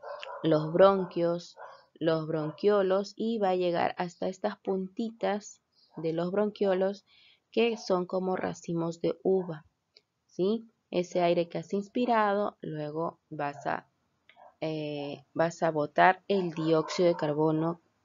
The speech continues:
hacia el exterior, ¿no? Como ves, la flechita roja es lo que está regresando hacia, o botando, expulsando hacia el exterior, ¿sí? Entonces es importante también mencionar los que son los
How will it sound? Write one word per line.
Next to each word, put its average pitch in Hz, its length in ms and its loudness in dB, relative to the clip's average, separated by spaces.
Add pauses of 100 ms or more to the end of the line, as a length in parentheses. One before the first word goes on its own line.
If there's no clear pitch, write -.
(200)
hacia 170 380 0
el 151 100 2
exterior, 139 800 2 (120)
¿no? 208 380 2 (400)
Como 170 300 4
ves, 202 300 8
la 170 160 0
flechita 165 460 -2
roja 170 520 0 (160)
es 156 260 -4
lo 151 140 -4
que 147 100 -10
está - 380 -4 (560)
regresando 151 800 -2
hacia, - 300 -12
o 170 160 -2
botando, 165 560 2
expulsando 156 680 -4
hacia 156 200 -8
el 139 100 -6
exterior, 135 580 -10 (340)
¿sí? 226 240 -2 (320)
Entonces 170 460 -6
es 180 220 -2
importante 175 520 -4
también 170 300 -2
mencionar 180 500 -2 (360)
los 311 260 2
que 208 140 0
son 185 260 0
los 180 180 -2